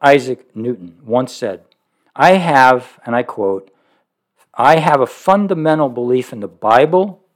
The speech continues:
as the Word of God, written by those who were inspired. I study the Bible daily." Daily. Now, this is a guy, like, in this twenty-first century where people are so goal-oriented and they don't take time for anything, and they're just focused.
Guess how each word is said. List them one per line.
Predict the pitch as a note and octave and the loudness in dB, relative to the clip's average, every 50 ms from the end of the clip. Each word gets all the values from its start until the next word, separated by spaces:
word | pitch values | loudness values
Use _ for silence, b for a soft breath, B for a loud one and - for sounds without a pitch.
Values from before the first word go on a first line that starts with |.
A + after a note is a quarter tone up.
| _ _ - | _ _ -10
as | A#2+ G#2+ G2+ | -8 -8 -6
the | A2+ G#2 | -6 -6
Word | G#2 A2+ A#2 A#2+ | 0 2 2 2
of | A#2+ A#2 - | 2 -2 -6
God, | - G2 E2+ D#2+ D#2 _ _ _ _ _ _ _ _ _ _ - | -12 -12 -12 -12 -18 _ _ _ _ _ _ _ _ _ _ -8
written | G#2 B2 D#3+ F#3 - E3 F3 F#3 F3+ E3+ - | 2 2 2 2 2 -4 -8 -8 -8 -10 -6
by | - C#3 C3 B2+ | 0 2 2 4
those | A#2+ A#2+ A#2 A#2 A2+ A2 G#2 - - b b b b b | 4 2 2 2 0 -2 -4 -12 -20 b b b b b
who | b B2 A#2+ | b -6 -4
were | A#2 A2+ | -4 -4
inspired. | A2 G#2 - - - C3 C3+ D#3+ E3+ E3+ F3+ F3+ E3 D3+ _ _ _ _ _ | -6 -8 -12 -6 -4 0 2 2 2 2 0 0 -4 -8 _ _ _ _ _
I | - A2 | -12 -10
study | G#2 - - - - E3 D#3+ D#3+ D#3+ | -10 -10 -10 -2 2 2 2 2 0
the | C#3+ C3 A2+ | -4 -6 -4
Bible | G#2+ B2 A#2+ B2 B2 A#2 A#2 A2 | -2 0 0 0 0 -2 -6 -10
daily." | G2 F#2+ F2+ E2 - A2 A#2 A#2 G2+ F2 D#2 D2 _ _ _ _ _ _ _ _ _ _ _ | -10 -14 _ _ -4 0 0 0 0 -2 -12 -16 _ _ _ _ _ _ _ _ _ _ _
Daily. | G#2+ B2+ D#3+ G3 F#3 D3+ F#2+ D#2+ - _ _ _ | 2 4 4 4 4 2 0 -2 -8 _ _ _
Now, | - B2 D3 | -8 -6 -6
this | G3 F#3+ G3+ | -6 -6 -6
is | F#3 D3+ | -8 -8
a | D3 | -2
guy, | D#3 D3 C#3+ C#3 | 2 2 4 4
like, | B2+ A#2+ A#2 G#2+ - b b b b b | 4 2 0 -2 -6 b b b b b
in | - B2 | -10 -8
this | B2+ B2 A2 - - | -6 -6 -6 -8 -12
twenty-first | _ - - D#3 C#3+ C#3 B2+ - - B2+ A2+ G#2+ - | _ -10 -6 -6 -4 -4 -6 -8 -8 -8 -8 -8 -10
century | - C3 B2+ - - A#2 G#2 G2+ G2+ b b b b b | -12 -12 -12 -12 -12 -12 -12 -12 -12 b b b b b
where | b A2+ G#2+ | b -8 -8
people | - - C#3+ C3 - A2+ G2 | -8 -6 -10 -10 -10 -12 -16
are | F#2 | -16
so | - - - B2 A2+ | -16 -12 -10 -10 -10
goal-oriented | G#2 G2+ G2+ B2 A#2 B2 A#2+ A2+ G#2+ G#2+ A2+ A#2+ A#2+ G#2+ F#2+ F#2 _ - F#2+ F2+ | -10 -4 0 2 2 4 2 2 -2 -4 -4 -4 -4 -6 -8 -12 _ -18 -20 -18
and | G2+ | -16
they | G#2 | -10
don't | A2 B2 A#2+ - | -8 -8 -8 -8
take | - A#2+ A2 _ | -12 -20 -20 _
time | - A2+ A2 G2+ | -20 -20 -20 -20
for | _ _ _ G2+ | _ _ _ -8
anything, | B2 C#3 B2+ - - G2 F2+ F2 b b b b b | -6 -6 -6 -8 -10 -16 -18 -20 b b b b b
and | B2 A2+ | -12 -12
they're | A2+ G#2 | -12 -10
just | G#2 D#3 D3 - - | -10 -10 -10 -10 -12
focused. | - _ - - D#3 D#3+ E3+ E3+ - G#2 F2+ F2 - - _ | -16 _ -4 4 4 4 4 4 0 -10 -12 -12 -16 -20 _